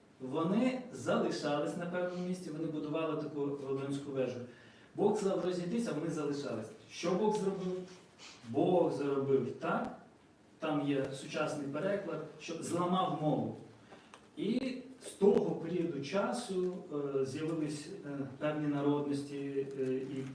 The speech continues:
кожен говорив на своїй мові. А тут що відбувається?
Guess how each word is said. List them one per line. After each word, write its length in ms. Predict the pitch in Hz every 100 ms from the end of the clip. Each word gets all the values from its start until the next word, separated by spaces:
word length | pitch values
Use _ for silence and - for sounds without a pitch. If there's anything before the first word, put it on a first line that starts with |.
| 170
кожен 300 | 170 170 143
говорив 280 | 139 160 151
на 160 | 143 147
своїй 500 | - 143 143 143 139
мові. 360 | 147 127 117 113 - - - - - - - - - - - -
А 180 | - 139
тут 180 | 185 180
що 100 | 185
відбувається? 720 | 175 170 170 165 156 - 143